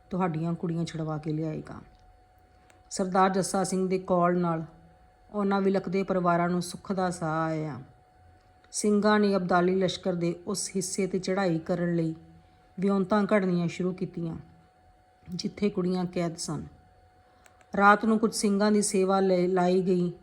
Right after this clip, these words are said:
ਕਿ ਸਾਰੀ ਸਥਿਤੀ ਦਾ ਪਤਾ ਲਾਇਆ ਜਾਵੇ ਤਾਂ ਕਿ ਸਵੇਰੇ ਹੱਲਾ ਕਰਨ ਵੇਲੇ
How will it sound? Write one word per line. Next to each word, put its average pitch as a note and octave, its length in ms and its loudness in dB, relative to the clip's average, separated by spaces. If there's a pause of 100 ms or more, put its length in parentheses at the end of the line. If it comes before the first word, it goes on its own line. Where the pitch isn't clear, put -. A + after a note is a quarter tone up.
(320)
ਕਿ G#3+ 80 -2
ਸਾਰੀ G3 340 0
ਸਥਿਤੀ G#3 320 -4
ਦਾ G3+ 100 2
ਪਤਾ G3 300 0
ਲਾਇਆ E3+ 280 2
ਜਾਵੇ E3 360 0 (640)
ਤਾਂ G3 140 0
ਕਿ G#3 140 0
ਸਵੇਰੇ G3+ 360 0
ਹੱਲਾ G3 340 2
ਕਰਨ F#3+ 280 -2
ਵੇਲੇ F3 360 0